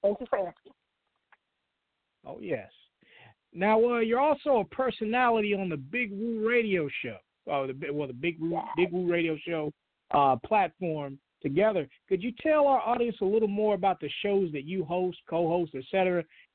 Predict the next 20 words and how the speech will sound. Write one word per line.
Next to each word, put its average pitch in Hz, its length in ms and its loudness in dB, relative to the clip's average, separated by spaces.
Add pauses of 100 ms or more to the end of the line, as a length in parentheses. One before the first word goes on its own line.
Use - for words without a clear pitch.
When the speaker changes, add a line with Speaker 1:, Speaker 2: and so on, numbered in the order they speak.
(120)
Speaker 2:
and, 160 300 -2
um, 151 300 0
and 139 100 -6
how 170 120 2
they 165 100 2
can 147 160 -6
listen 185 280 -2
to 202 140 2
them? 180 120 -4 (680)
Speaker 1:
Is 196 500 -2
a 190 80 -10
brother 196 280 -4
Big 247 240 0
Woo. 285 600 0
He 233 140 -10
is 226 460 -4
the 214 80 -12
man, 214 500 -2
the 208 80 -10
man. 196 440 -4